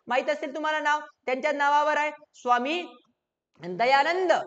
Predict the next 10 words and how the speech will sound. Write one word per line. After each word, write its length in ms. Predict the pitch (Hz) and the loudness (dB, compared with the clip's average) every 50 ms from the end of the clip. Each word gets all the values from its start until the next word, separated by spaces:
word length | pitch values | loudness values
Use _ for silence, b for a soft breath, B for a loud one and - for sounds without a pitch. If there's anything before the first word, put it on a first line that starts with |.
| - _ _ _ - | -10 _ _ _ -10
दयानंद 640 | 220 214 233 262 277 277 285 285 320 349 349 349 349 349 | -6 -4 0 2 4 4 4 4 0 -4 -4 0 2 2
सरस्वती 880 | 339 339 - 311 294 302 285 294 - 277 269 - - 196 233 277 294 | 2 4 2 0 0 0 -2 -4 -4 -4 -4 -2 -2 -4 -4 -4 -2
या 160 | 269 269 262 | 0 0 0
दो-, 280 | 262 202 240 240 247 240 233 208 | 2 0 0 0 0 -2 -2 0
यांनी, 580 | 240 277 320 330 294 233 208 240 294 339 330 254 | 0 0 0 -2 -4 -4 -4 -4 -6 -6 -6 -6
यांनी 280 | 240 240 254 269 294 302 | -6 -6 -6 -6 -8 -8
कशाची 440 | - - 277 262 294 285 247 302 | -8 -8 -6 -4 -4 -4 -4 -6
स्थापना 340 | - - 285 277 277 277 277 | -2 0 0 0 0 -2 -6
केली 200 | 254 262 269 269 | -4 -4 -6 -6
होती? 260 | 269 214 269 285 320 | -6 -6 -6 -8 -8